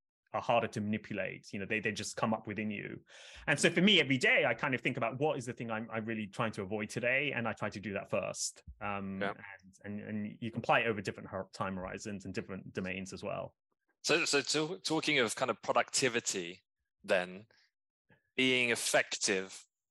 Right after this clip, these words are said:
Speaker 2: not efficient. Is that then a kind of the, the next step of this? Is like, because I, I know for sure, I, I'm definitely part of that camp. Uh, those
Speaker 1: <laughs>
Speaker 2: feelings are strong within me,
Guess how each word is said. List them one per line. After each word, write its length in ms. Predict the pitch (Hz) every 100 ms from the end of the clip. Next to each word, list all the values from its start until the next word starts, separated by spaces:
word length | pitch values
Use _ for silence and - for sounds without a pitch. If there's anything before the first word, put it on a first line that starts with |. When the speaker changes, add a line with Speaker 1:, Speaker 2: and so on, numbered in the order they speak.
| _ _ -
Speaker 2:
not 260 | 113 107 -
efficient. 500 | - 120 - 87 - _ - _ _ _ _ _ _ _ _ -
Is 160 | 113
that 180 | 120 117 -
then 440 | 113 104 104 101 -
a 80 | 107
kind 200 | 107 95
of 160 | 95 -
the, 200 | 101 95
the 120 | - 104
next 280 | 107 - -
step 260 | 117 -
of 200 | 120 101
this? 220 | 98 95
Is 160 | 107 -
like, 280 | 98 98 - - _ _ _
because 260 | 113 - 117
I, 180 | 131 131
I 160 | 139 139
know 180 | 131 113
for 160 | -
sure, 360 | - - 113 92
I, 160 | 107 104 110
I'm 140 | 113
definitely 500 | 113 107 117 98 92
part 280 | - 110 90
of 80 | 87
that 180 | 92 -
camp. 320 | - 92 90 107
Uh, 80 |
those 260 | 117 117 117
Speaker 1:
<laughs> 0 |
Speaker 2:
feelings 320 | 131 131 120
are 80 | 117
strong 460 | - - 120 95 92
within 320 | 113 120 123
me, 180 | 131